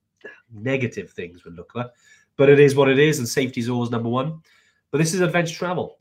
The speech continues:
Um, it's absolutely amazing. You'll feel amazing after it. As soon as you land, as soon as you get to where we actually have a little cup of tea, bit of breakfast, and which is just overlooks the top of the runway, and you'll be able to see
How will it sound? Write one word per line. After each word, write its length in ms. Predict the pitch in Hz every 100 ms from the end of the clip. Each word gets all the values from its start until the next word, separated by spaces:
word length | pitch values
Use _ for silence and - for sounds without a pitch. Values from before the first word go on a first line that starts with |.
| -
Um, 400 | 120 127 127 123
it's 240 | 135 131 -
absolutely 400 | 143 - 143 131
amazing. 420 | 135 139 135 110
You'll 160 | 123 139
feel 420 | - 147 135 127
amazing 680 | 127 131 147 180 185 151 147 143
after 420 | 156 165 165 98
it. 220 | 113 - - _ _ _
As 60 | -
soon 240 | - 185
as 140 | 170 151
you 100 | 151
land, 360 | 151 156 156
as 100 | 131
soon 160 | - 165
as 100 | 143
you 80 | 131
get 280 | 147 - -
to 240 | 147 135 - _ _
where 240 | 139 139 135
we 80 |
actually 260 | 135 135 135
have 100 | 127
a 100 | 127
little 240 | 123 127 120
cup 180 | 147
of 60 | 131
tea, 200 | - 143
bit 120 | 131
of 120 | 135 127
breakfast, 640 | 131 131 - 139 135 - _ _ _ _ _
and 160 | 123 131
which 160 | 131 127
is 100 | -
just 300 | 156 139 -
overlooks 480 | 147 135 139 135 -
the 80 | -
top 340 | - 151 135
of 120 | 123
the 80 | 131
runway, 360 | 139 143 160 156
and 80 | 135
you'll 80 |
be 80 | 131
able 120 | 127
to 80 | 123
see 360 | - 127 123